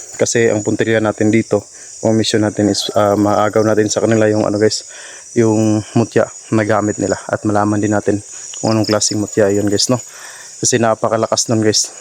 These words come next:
Na, kaya niyang magpagaling ng, ano, guys, sugatan o kahit na patay pa man. Kaya niyang pagalingin, guys. So, yun yung punteriya natin, guys. Yun yung mission natin. So, sana lang,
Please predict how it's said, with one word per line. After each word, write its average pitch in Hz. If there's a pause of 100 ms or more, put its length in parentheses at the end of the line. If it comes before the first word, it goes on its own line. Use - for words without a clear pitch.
(120)
Na, 117 (360)
kaya 113
niyang 110
magpagaling 110 (320)
ng, 107 (100)
ano, 107
guys, - (240)
sugatan 113
o 104
kahit 107
na 107
patay 104
pa 107
man. 101 (320)
Kaya 101
niyang 110
pagalingin, 104
guys. - (480)
So, -
yun 113
yung 113
punteriya 113
natin, 110
guys. 120
Yun 107
yung 107
mission 104
natin. 98
So, -
sana 104
lang, 120